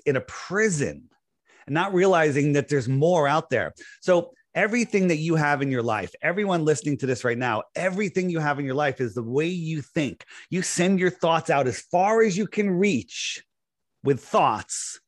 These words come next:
and the world, this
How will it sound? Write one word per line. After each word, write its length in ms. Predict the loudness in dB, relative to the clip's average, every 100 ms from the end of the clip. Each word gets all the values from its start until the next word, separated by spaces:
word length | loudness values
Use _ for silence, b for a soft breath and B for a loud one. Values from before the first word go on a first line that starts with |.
| _ _ _ _ -2
and 320 | 0 0 -4 _ _ _ _ -16
the 280 | -2 2 2
world, 720 | 0 0 2 4 4 2 0
this 260 | -2 -2